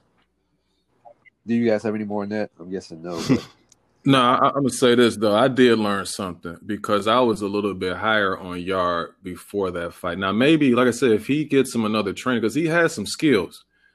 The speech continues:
Speaker 2: but at this point, I can't see him or Arthur being competitive with the champions at light heavyweight.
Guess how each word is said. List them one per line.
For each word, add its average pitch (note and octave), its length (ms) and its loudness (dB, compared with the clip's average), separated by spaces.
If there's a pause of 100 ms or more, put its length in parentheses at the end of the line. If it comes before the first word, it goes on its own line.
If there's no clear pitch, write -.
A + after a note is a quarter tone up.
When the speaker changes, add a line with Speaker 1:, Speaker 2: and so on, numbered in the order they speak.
(120)
Speaker 2:
but A2+ 160 2 (200)
at B2 200 0
this D#3+ 180 0
point, G#2+ 460 -6 (460)
I A#2 160 0
can't G#2 340 -8
see F#2 400 -8 (220)
him F#2 440 -8 (160)
or F#2+ 460 -2 (100)
Arthur E2+ 380 -6
being F2 320 -10
competitive F2 760 -6
with E2+ 300 -8
the E2 100 -10
champions E2+ 560 -8
at E2 180 -8
light D#2+ 220 -6
heavyweight. E2 440 -8